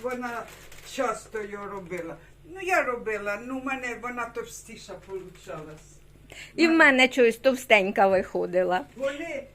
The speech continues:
Speaker 1: якось так роблять, що їх коржі світяться.
Speaker 2: Ага,
Speaker 1: А в
Speaker 2: ага.
Speaker 1: мене наче вони світяться, ну, кинуся їсти, а вони товсті.
Speaker 2: <laughs> Та вони товсті.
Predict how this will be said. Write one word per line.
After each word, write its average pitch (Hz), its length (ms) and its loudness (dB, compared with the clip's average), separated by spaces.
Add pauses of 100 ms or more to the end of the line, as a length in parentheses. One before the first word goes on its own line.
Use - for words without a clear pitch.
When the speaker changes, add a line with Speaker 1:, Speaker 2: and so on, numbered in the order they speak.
(160)
Speaker 1:
якось 262 580 -8
так 311 180 -8 (220)
роблять, 233 580 -10 (1000)
що 285 140 -10
їх 254 280 -8
коржі 254 600 -10 (440)
світяться. - 840 -12 (140)
Speaker 2:
Ага, 233 560 -2
Speaker 1:
А 220 100 -4
в 240 60 -6
Speaker 2:
ага. 233 160 -4
Speaker 1:
мене 302 300 -4
наче 285 380 -8
вони 277 320 -8
світяться, 302 840 -8 (420)
ну, 302 140 -6
кинуся 302 680 -2 (340)
їсти, 311 360 -2
а 294 40 0
вони 285 400 0
товсті. 277 380 0
Speaker 2:
<laughs> - 100 -6
Та 269 100 10
вони 262 300 4
товсті. 247 640 -2